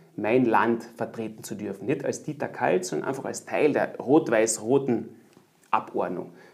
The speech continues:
Das, das war für mich ein Riesenziel. Mit den Mannschaften waren die Titel, die wir zusammen gewonnen haben, waren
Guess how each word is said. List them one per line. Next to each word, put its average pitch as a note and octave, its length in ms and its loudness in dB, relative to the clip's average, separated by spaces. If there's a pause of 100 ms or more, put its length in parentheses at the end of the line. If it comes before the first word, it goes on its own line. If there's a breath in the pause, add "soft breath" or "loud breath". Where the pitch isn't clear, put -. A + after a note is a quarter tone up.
(120)
Das, - 360 4
das C3 220 4
war B2+ 80 6
für B2 120 -4
mich A#2 200 2
ein G#2 100 -8
Riesenziel. G2+ 640 -10 (460 loud breath)
Mit D3 200 2
den C#3 140 6
Mannschaften F#3 720 6
waren D3 500 2
die C#3+ 200 -2
Titel, F#3+ 300 0
die C#3+ 120 2
wir B2+ 140 4
zusammen G#2+ 480 -2
gewonnen G2+ 440 -4
haben, G2 400 -6
waren G#2 300 -2